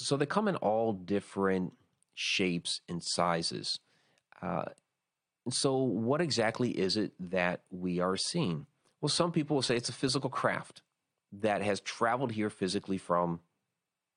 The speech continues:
you know, some other, again, solar system. Other people will say that it traveled through some sort of wormhole or some sort of portal to get here from,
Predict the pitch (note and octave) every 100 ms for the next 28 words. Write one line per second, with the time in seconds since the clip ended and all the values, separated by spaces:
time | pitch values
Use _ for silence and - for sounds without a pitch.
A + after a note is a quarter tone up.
0 | _ D2+ G1+ - - - G2 F2+ F#2 F2+
1 | G2 F2+ E2 E2+ - A2+ E2 - D#2+ D2
2 | D2 _ _ _ _ - _ - G#2 G#2
3 | G#2+ G2+ G2+ F#2+ - G2 G2 F#2 F#2 F#2
4 | F2+ - - F#2+ - G2+ G2+ G2 - G2
5 | F#2 G#2+ - A2 A2 G#2+ A2 A#2 A2+ G2
6 | F2+ E2 D#2 E2+ G#2 F#2+ - G#2 G2+ -
7 | - B2 A#2+ G2+ D#2+ D#2 F2+ F2+ A2+ -
8 | F2 D#2+ - A2 G2+ G2+